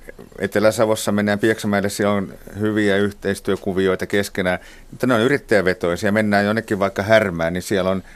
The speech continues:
metalliteollisuutta tai jossakin Sievissä on elektroniikkateollisuutta syntynyt. Ja ne on kaikki syntyneet niiden yrittäjien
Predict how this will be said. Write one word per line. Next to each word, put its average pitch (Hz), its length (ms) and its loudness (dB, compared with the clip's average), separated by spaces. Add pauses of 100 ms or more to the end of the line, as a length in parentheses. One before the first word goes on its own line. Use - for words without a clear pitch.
metalliteollisuutta 98 1080 -2
tai 95 320 0 (280)
jossakin 101 300 -4
Sievissä 104 440 2
on 95 80 2
elektroniikkateollisuutta 95 1000 -2
syntynyt. 95 500 -2 (320)
Ja 101 60 -2
ne 104 60 4
on 98 100 0
kaikki 127 320 2
syntyneet 98 520 0
niiden 87 280 -4
yrittäjien 80 760 0